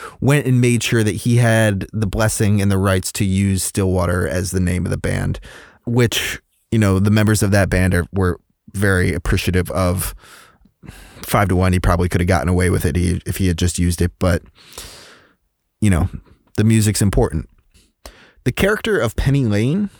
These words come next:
is, uh, an amalgamation of several different women that Cameron Crowe knew during that time,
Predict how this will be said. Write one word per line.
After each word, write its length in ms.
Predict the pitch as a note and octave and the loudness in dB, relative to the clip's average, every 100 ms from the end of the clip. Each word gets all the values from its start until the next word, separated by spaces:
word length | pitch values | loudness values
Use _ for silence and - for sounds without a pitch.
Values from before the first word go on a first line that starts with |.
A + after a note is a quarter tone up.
| - _ _ _ | -20 _ _ _
is, 680 | A2+ A2+ A2+ A2+ A2 G#2 - - | -2 0 2 0 -2 -4 -10 -4
uh, 300 | G2+ G2+ G2 | 0 2 2
an 140 | A2 A2+ | 0 2
amalgamation 680 | A#2+ B2 A#2+ A2+ A2+ C3 | 2 0 0 0 0 0
of 160 | A2 G#2+ | 0 -2
several 380 | - - B2 B2 | -2 -2 -2 -2
different 380 | G#2+ G#2+ A#2 G2+ | -2 -2 -2 -2
women 320 | G2+ A#2 B2+ | 0 0 0
that 280 | A2 G2 - | 0 -2 -4
Cameron 300 | A#2+ C3 C3 | -2 -2 -2
Crowe 220 | D3 C3 | -2 0
knew 320 | C3+ C#3+ C#3+ | 0 0 0
during 220 | D3 D3 | 0 -2
that 200 | D3+ - | -2 -4
time, 380 | - F3+ F3+ F3+ | -4 -2 0 -2